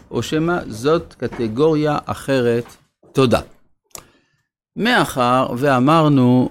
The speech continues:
בשיעורים הקודמים, בפעמים הקודמות, ש-, אה, ברית בין אלוהים לבין האדם היא תמיד חד צדדית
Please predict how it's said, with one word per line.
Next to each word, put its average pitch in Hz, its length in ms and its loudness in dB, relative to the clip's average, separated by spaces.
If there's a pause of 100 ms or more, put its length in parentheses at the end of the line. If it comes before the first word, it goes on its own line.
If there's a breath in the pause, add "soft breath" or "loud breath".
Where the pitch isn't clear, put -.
בשיעורים 98 1400 -2
הקודמים, 95 520 -4 (180)
בפעמים 107 420 -12
הקודמות, 92 720 -12 (580)
ש-, - 240 -10 (680)
אה, 90 480 -4 (240)
ברית 131 400 -8
בין 107 280 -4 (140)
אלוהים 104 440 -4
לבין 120 280 -4
האדם 101 400 -4
היא 92 100 -10
תמיד 120 360 -6
חד 113 180 -6
צדדית 92 680 -10